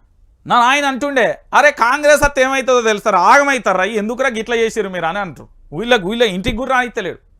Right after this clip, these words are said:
ఈ లంగా కాంగ్రెస్ పార్టీని తెచ్చి మా తెలంగాణ ప్రజలు ఆగమైపోతున్నా,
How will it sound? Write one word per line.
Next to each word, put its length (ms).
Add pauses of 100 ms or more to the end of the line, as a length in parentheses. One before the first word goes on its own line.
(800)
ఈ 160
లంగా 380
కాంగ్రెస్ 460
పార్టీని 380
తెచ్చి 260 (340)
మా 160
తెలంగాణ 440
ప్రజలు 300
ఆగమైపోతున్నా, 800